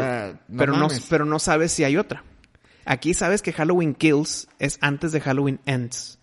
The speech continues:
Speaker 2: Entonces, Halloween Kills no creo que le gane a King Kong
Speaker 1: Ujú.
Speaker 2: y Godzilla.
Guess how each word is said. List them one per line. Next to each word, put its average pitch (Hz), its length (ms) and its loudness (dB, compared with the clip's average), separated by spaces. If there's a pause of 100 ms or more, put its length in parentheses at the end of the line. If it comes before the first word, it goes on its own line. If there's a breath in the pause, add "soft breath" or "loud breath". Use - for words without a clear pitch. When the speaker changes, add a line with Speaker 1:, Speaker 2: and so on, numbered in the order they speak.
(120)
Speaker 2:
Entonces, - 220 -4
Halloween 190 360 2
Kills 180 360 2
no 156 100 -4
creo 160 120 -4
que - 120 -4
le 139 100 2
gane 151 280 0
a 127 60 -4
King 127 220 -6
Kong 107 180 -10
Speaker 1:
Ujú. 110 380 -6
Speaker 2:
y 113 180 0
Godzilla. - 300 -8